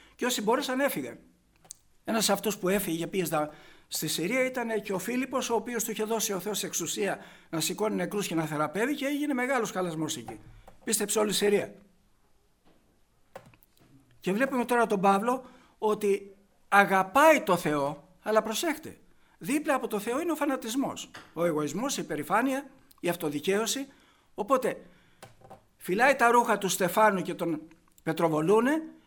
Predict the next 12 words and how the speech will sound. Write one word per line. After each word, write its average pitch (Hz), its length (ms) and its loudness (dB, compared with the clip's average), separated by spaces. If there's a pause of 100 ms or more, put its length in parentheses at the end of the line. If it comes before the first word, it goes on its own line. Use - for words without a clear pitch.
και - 100 -4
αυτός 285 180 -4
δεν 320 100 0
έχει 320 140 2
κανένα 320 400 6
έλεγχο. 226 360 0 (1400)
Καλά 262 240 2
του 262 80 -6
κάνανε. 156 380 -4 (2000)
Αλλά 202 220 6
είναι 285 120 6
υποκριτής. 277 800 0